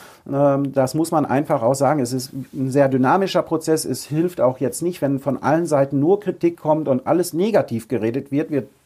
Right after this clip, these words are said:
Deutsche sind ja auch, äh, Künstler im, es wird alles nur kritisiert und es ist alles, äh, schlecht.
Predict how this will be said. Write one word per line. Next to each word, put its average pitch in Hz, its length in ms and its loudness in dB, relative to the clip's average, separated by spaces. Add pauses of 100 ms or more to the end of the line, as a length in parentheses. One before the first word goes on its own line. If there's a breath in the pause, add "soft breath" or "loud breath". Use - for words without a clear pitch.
(140)
Deutsche 151 380 2
sind 156 240 -4
ja 123 140 2
auch, 143 240 4 (420 loud breath)
äh, 135 240 0
Künstler 175 540 0
im, 147 180 -2
es 131 220 -2
wird 143 140 2
alles 180 280 2
nur 190 100 2
kritisiert 170 680 2
und 127 120 0
es 131 140 -2
ist 135 140 -4
alles, 170 400 0
äh, 156 320 0
schlecht. 139 440 0